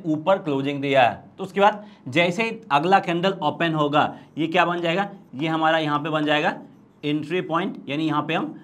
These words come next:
बाय साइड की तरफ पोजीशंस इनिशिएट करेंगे और ये जो लेवल है लगभग आपका सिक्सटीन थाउजेंड के करीब यहाँ पे हम बाय साइड की तरफ पोजीशंस लेंगे। क्लियर हो गया? यहाँ पे स्टॉप लॉस क्या होगा? अब यहाँ पे देखिए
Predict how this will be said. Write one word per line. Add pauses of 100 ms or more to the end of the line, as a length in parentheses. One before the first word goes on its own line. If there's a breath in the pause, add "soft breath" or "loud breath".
(480 loud breath)
बाय
साइड
की
तरफ
पोजीशंस
इनिशिएट
करेंगे (240 loud breath)
और
ये
जो
लेवल
है
लगभग
आपका (340 loud breath)
सिक्सटीन
थाउजेंड
के
करीब
यहाँ
पे
हम
बाय
साइड
की
तरफ
पोजीशंस
लेंगे। (720 soft breath)
क्लियर
हो
गया? (280 loud breath)
यहाँ
पे
स्टॉप
लॉस
क्या
होगा? (840 soft breath)
अब
यहाँ
पे
देखिए